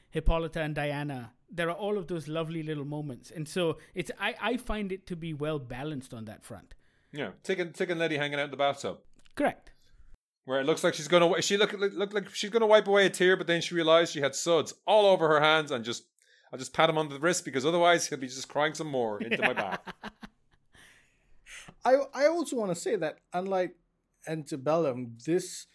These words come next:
Speaker 3: Lovecraft Country's depiction of black people who are not, uh, who are smarter, right? Who are smart, who are re-, who read books, who are educated, is a lot more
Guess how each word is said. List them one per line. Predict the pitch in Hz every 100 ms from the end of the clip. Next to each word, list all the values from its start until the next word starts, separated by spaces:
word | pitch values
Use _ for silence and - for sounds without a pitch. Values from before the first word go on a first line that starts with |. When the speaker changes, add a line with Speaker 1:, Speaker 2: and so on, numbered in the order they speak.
| _ _
Speaker 3:
Lovecraft | 175 202 226 214 180
Country's | 165 156 - 156 143
depiction | - 139 143 - 143 - 160 156
of | - 131 127 - - _ _ _ _
black | 139 151 147 -
people | 147 143 147 131
who | 147 -
are | 139 135
not, | 139 143 143 139 _ _ _ _ _ _ _ _ _ _ _ _ -
uh, | 143 131 131 127 127 127 123 123 120 117 117 -
who | 160 175
are | 175
smarter, | - 165 160 160 - 143 104 - _
right? | 139 123 127
Who | 143
are | 139
smart, | - - 151 131 -
who | 139
are | 127
re-, | 127 143 143
who | 139
read | 139 170 170
books, | 131 131 - - _ _ _
who | 147
are | 131 147
educated, | 151 156 147 143 160
is | 190 175
a |
lot | 185 196 233 226
more | 175 170 170 165 165